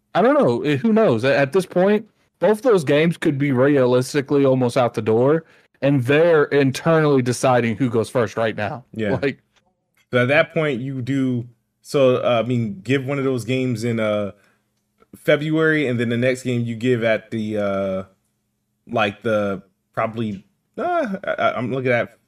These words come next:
Speaker 2: a, a February and a, a, a May release, probably. Okay. Um,
Speaker 1: Give
Speaker 2: so
Speaker 1: Avowed right before E three,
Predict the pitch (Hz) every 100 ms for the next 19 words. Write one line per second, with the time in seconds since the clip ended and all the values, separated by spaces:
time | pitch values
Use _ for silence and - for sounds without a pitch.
0 | - 98 87 - _ 156 151 151 151 147
1 | 139 - - 127 123 113 110 101 95 _
2 | _ _ _ _ _ _ - 123 120 104
3 | 104 110 107 110 104 101 101 98 - 101
4 | 95 92 101 98 - 127 127 85 87 _
5 | _ _ - _ - 135 147 143 127 117
6 | - _ _ _ _ _ 160 151 135 147
7 | 139 113 120 123 120 - 127 120 110 101
8 | 117 104